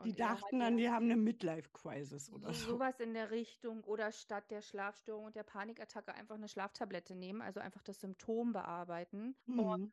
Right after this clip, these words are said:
Speaker 2: ähm, nicht auf sich hören. Und, äh, das ist jetzt, glaub ich, unserer Generation geschuldet. Der hört ganz gut auf sich, der geht, ähm,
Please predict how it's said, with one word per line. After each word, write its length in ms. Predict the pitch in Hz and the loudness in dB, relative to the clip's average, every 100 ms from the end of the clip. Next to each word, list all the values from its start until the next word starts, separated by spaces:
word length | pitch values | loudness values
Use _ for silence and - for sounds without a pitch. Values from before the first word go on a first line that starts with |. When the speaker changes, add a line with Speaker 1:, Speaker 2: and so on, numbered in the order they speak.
| - - | -8 -2
Speaker 2:
ähm, 260 | 202 202 214 | 0 2 2
nicht 220 | 233 - | 2 0
auf 120 | 214 | -2
sich 300 | - 214 - | -4 -8 -2
hören. 340 | 214 208 190 196 | 0 2 0 -4
Und, 240 | 190 - | -8 -10
äh, 120 | 147 | -12
das 260 | 233 220 - | -2 -2 -2
ist 100 | - | -6
jetzt, 240 | 220 - | -6 -4
glaub 200 | 214 202 | -2 0
ich, 140 | 202 - | -2 -2
unserer 400 | 269 285 247 226 | -2 -2 -6 -8
Generation 680 | 208 208 196 202 262 320 294 | -8 -8 -8 -8 -8 -6 -8
geschuldet. 460 | 285 269 254 240 | -8 -6 -6 -6
Der 140 | 208 208 | -8 -4
hört 240 | 262 302 | -6 -4
ganz 220 | 262 254 | -8 -8
gut 180 | - 240 | -12 -12
auf 120 | 220 | -14
sich, 240 | - 208 - | -12 -16 -10
der 140 | 190 | -12
geht, 380 | 196 196 202 - | -8 -8 -8 -12
ähm, 380 | 196 196 202 | -10 -10 -10